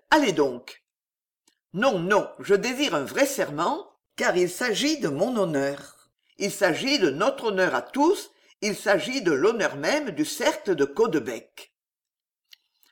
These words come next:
Un silence solennel régna, un de ces silences qui indiquent la gravité d'une situation. Ils étaient là cinq. Gautier, Lamotte, Valin,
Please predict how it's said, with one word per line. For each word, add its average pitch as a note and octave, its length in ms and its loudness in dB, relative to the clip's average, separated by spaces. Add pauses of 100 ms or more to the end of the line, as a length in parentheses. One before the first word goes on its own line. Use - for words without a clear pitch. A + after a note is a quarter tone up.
Un D#3 120 -2
silence A#3+ 540 -2
solennel F#3 580 -2
régna, C#3 600 -2 (340)
un B3+ 160 0
de F3+ 140 -2
ces E3 160 -2
silences G#3 640 -4
qui E3 140 0
indiquent D#3 420 -4
la C3+ 160 -2
gravité F#3+ 580 -2
d'une D#3+ 220 -4
situation. C#3 840 -6 (1040)
Ils G3+ 220 -2
étaient G#3+ 220 0
là G#3 220 4
cinq. C3+ 520 -6 (400)
Gautier, F#3 720 2
Lamotte, D#3+ 580 0
Valin, D#3+ 560 2